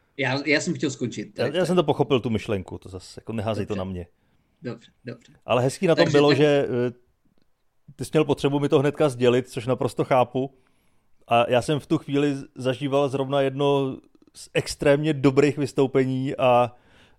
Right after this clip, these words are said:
Speaker 2: do toho jsem komunikoval s tebou, který <laughs> tam vyloženě bojoval o život na jevišti.
Speaker 1: Ale já jsem byl upřímně rád, že jsi to měl fajn, protože v té chvíli, kdyby vlastně ty jsi mi nepsal, že to máte skvělý,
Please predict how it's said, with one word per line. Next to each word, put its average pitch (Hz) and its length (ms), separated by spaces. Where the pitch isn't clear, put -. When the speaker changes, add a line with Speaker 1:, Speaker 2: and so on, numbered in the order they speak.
Speaker 2:
do 120 140
toho 123 220
jsem 135 220
komunikoval 123 580
s - 80
tebou, 117 300
který 117 640
<laughs> - 320
tam 151 280
vyloženě 123 460
bojoval 113 560
o 131 80
život 113 360
na 110 140
jevišti. 110 480
Speaker 1:
Ale 127 140
já 143 100
jsem 175 140
byl 185 120
upřímně 170 360
rád, 160 160
že 151 80
jsi 139 60
to 160 80
měl 151 180
fajn, 127 260
protože 135 540
v - 100
té 160 160
chvíli, 156 260
kdyby 156 320
vlastně 170 300
ty 151 100
jsi 147 60
mi 147 100
nepsal, 196 320
že 139 80
to 151 100
máte 127 220
skvělý, 185 320